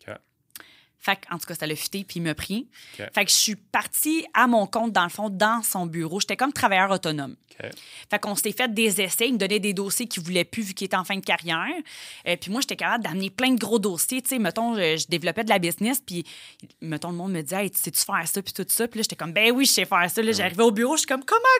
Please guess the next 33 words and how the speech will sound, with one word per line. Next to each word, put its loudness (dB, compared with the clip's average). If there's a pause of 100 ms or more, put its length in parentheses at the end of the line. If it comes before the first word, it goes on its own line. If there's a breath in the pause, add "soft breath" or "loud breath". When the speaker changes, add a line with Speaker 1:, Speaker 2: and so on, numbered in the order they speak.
Speaker 2:
qu'on 6
Speaker 1:
Comment 4
Speaker 2:
fait 6
Speaker 1:
on 8
fait 8
Speaker 2:
ça ? » 6
Speaker 1:
ça ? 2
Speaker 2:
<laughs> -2
Fait 8
que 0
là, 6
tu 0
sais, 4
lui, 4
qui 0
avait -2
quarante 2
ans 4
d'expérience, 0
c'était -8
comme, « -4
On -4
fait -4
ça, -2
ça 0
de -4
même. » 2
Fait -2
que -12
lui, 0
il 2
me 2
coachait -4